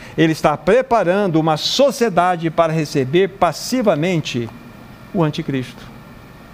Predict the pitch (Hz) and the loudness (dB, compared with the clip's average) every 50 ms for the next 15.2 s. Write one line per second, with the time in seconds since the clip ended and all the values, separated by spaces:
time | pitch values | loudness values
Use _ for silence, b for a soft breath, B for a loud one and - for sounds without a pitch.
0 | - - - - - - - - - - - - - - - B B B B B | -20 -20 -20 -20 -20 -20 -20 -20 -20 -20 -20 -20 -20 -20 -20 B B B B B
1 | 160 180 190 - - 196 190 196 190 170 - - 220 214 185 190 - - - 233 | 2 2 2 2 2 0 2 2 0 0 2 0 2 2 2 0 0 2 2 4
2 | 262 233 180 214 208 - - - - - 226 214 - - 196 175 156 185 170 175 | 4 2 0 -2 -2 -4 -4 -4 0 0 0 0 0 -2 -2 0 2 2 2 2
3 | 170 165 151 139 165 180 180 175 160 131 139 135 147 175 156 165 147 135 120 143 | 2 0 2 2 2 2 2 0 -2 -4 -4 -2 0 0 2 2 0 0 2 2
4 | 147 135 131 135 147 135 156 160 147 - - - 151 139 151 220 247 220 - 156 | 2 2 0 -2 -2 0 2 0 0 0 -4 -2 0 2 2 2 2 0 0 -2
5 | 135 127 B B 160 B 185 208 220 - 208 220 214 180 196 160 127 123 165 233 | -4 -4 B B -2 B 2 2 2 2 2 0 0 0 -2 -2 0 0 0 2
6 | 254 240 196 143 170 170 180 175 156 135 170 202 170 185 156 147 165 160 151 151 | 2 2 2 2 2 2 2 0 0 0 -2 0 0 0 0 0 0 0 0 -2
7 | 143 - 147 123 117 147 196 202 165 - - 127 113 101 B B B 160 165 - | -2 -2 -4 -4 -2 0 0 -2 -2 -2 -4 -4 -4 -4 B B B 0 2 2
8 | 208 196 175 175 143 127 190 226 226 190 170 127 131 208 254 208 214 196 160 160 | 2 2 2 0 0 0 0 0 2 2 0 0 0 0 0 0 0 0 0 0
9 | 170 180 185 175 147 170 170 165 151 - - 180 190 185 165 135 156 165 175 175 | 0 0 0 0 0 0 0 0 -2 -2 -2 0 0 0 0 0 -2 0 0 0
10 | 165 - 175 156 123 135 156 170 156 - - 143 127 117 143 175 190 170 - - | 0 0 0 0 0 0 0 0 0 -2 -4 -4 -2 0 0 2 2 0 -2 -6
11 | - - - - - - - - - - - - - - - - - - 220 277 | -12 -20 -20 -20 -20 -20 -20 -20 -20 -20 -20 -20 -20 -20 -20 -8 -2 0 0 0
12 | 254 - 208 190 165 - - - - 170 175 170 156 131 120 113 - - - - | 2 2 2 0 0 0 -4 -2 0 0 0 0 0 -2 -2 -4 -6 -10 -12 -14
13 | - - - - - - - - - 143 143 131 143 151 143 139 127 131 - 143 | -18 -20 -20 -20 -20 -20 -12 -4 0 0 0 2 0 0 0 -2 -2 -2 -2 -4
14 | 135 127 117 113 - - - - 185 190 165 135 117 110 117 202 254 220 165 147 | -2 -2 -4 -4 -6 -8 -6 -2 0 0 0 0 0 0 2 2 2 2 2 0
15 | 131 170 190 196 | 0 0 0 -2